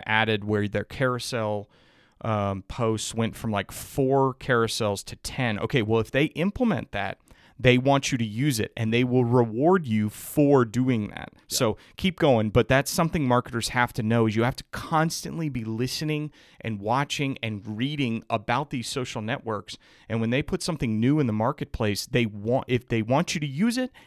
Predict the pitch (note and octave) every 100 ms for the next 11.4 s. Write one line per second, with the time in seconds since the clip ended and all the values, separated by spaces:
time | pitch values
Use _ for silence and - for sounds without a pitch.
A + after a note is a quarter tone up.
0 | - A#2+ A2+ - B2 A#2+ C3 F#3 C3+ A2
1 | - _ _ _ - A#2 A#2 A2+ G#2 -
2 | B2+ C3+ B2+ A#2+ C3 E2 A2 G2+ G#2 G2+
3 | A2+ A#2+ A#2 A#2+ A#2 A2+ A#2 A2+ B2 G#2+
4 | A2+ - C3+ C3+ - C3 - B2 A2+ F#2+
5 | D#2 G2+ - A2 - A2 A#2 G#2+ - C#3+
6 | D3+ E3+ E3+ A2 G2+ - D3+ D#3 D#3+ -
7 | _ _ _ - B2 C#3 B2 A2+ G#2+ G#2+
8 | - A2+ G#2+ A2 A2 G2+ - - A#2+ A#2
9 | C3+ D3+ - A#2+ G#2 A2 A2+ A2+ A#2 -
10 | G#2+ G2+ A#2+ B2 - A2 G2 A2+ A#2+ -
11 | A2 A2+ - -